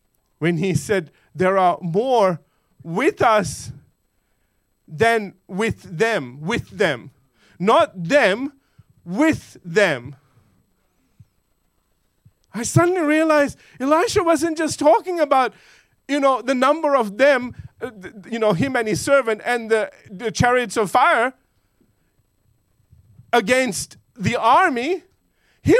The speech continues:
was talking about them and the chariots, the army, and whatever was driving them. And he said, "We got more on our side than they do on theirs." And sweetheart,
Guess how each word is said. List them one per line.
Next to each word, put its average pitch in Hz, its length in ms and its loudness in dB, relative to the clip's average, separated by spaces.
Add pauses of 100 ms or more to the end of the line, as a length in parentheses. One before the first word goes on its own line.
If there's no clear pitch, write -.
was 226 200 2
talking 294 320 4
about 247 300 2 (160)
them 302 340 2
and 269 160 -2
the 233 60 -8
chariots, 302 500 2 (240)
the 247 180 -4
army, 294 600 4 (100)
and 277 220 2
whatever 311 320 4
was 320 220 2
driving 370 500 4
them. 403 340 2 (2250)
And 370 120 4
he 370 100 6
said, 392 240 0 (220)
"We 381 120 6
got 381 220 2
more 381 340 6
on 370 100 4
our 370 180 2
side 370 280 2
than 359 160 2
they 359 180 4
do 359 140 2
on 349 180 2
theirs." 339 460 2 (920)
And 262 120 -2
sweetheart, 339 440 4